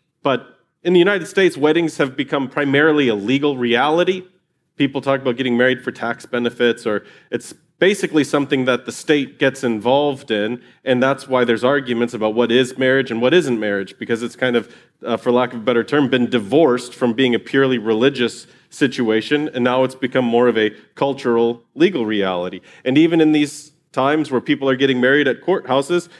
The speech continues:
they're still taking pictures at the courthouse.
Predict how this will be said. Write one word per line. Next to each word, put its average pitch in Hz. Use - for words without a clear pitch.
they're 139
still 170
taking 156
pictures 135
at 151
the 165
courthouse. -